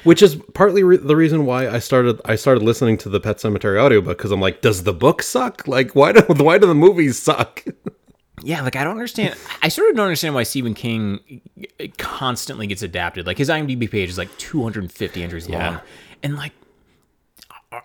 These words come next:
Speaker 2: is his, I haven't read a lot of Stephen King. Is it that good? Like, I just don't, I don't understand. I think he's
Speaker 1: Uh-huh.
Speaker 2: just sort of like, he's like the Nike, he's, he's the brand
Speaker 1: <laughs>
Speaker 2: name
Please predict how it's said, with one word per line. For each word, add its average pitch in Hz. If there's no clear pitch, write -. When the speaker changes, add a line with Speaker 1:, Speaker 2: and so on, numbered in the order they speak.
Speaker 2:
is 110
his, 180
I 104
haven't 139
read 101
a 160
lot 151
of 156
Stephen 160
King. 180
Is 101
it 147
that 113
good? 185
Like, 117
I 127
just 151
don't, 156
I -
don't 196
understand. 156
I 135
think 107
he's 120
Speaker 1:
Uh-huh. 220
Speaker 2:
just -
sort 175
of 160
like, 131
he's 127
like 139
the 117
Nike, 98
he's, 110
he's 120
the 113
brand 131
Speaker 1:
<laughs> -
Speaker 2:
name 143